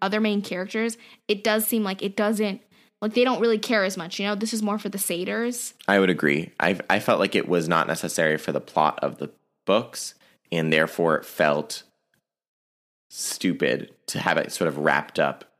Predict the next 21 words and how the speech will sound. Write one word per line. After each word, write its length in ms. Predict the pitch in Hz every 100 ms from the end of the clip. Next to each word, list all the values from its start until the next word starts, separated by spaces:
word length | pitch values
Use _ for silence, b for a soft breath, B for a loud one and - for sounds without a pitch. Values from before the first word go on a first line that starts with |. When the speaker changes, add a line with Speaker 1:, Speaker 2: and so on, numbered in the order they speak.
| _
Speaker 2:
in 160 | 80 78
this 460 | 69 - - - _ _ _
way, 560 | 76 73 50 50 50 - _ _ _ _ _ _ _ _ _ _ _
because 240 | 87 - 76
it 120 | -
felt 180 | 82 -
like 120 | -
it 40 |
was 60 | 85
just 120 | -
kinda 160 | - 78
dumped 380 | 73 76 - 78
in, 220 | 67 67
like, 140 | 67
we 60 | 85
had 120 | 80
to 80 | 78
finish 280 | - 76 -
this 120 | -
plot 320 | - 71 -
line. 400 | 64 55 50 76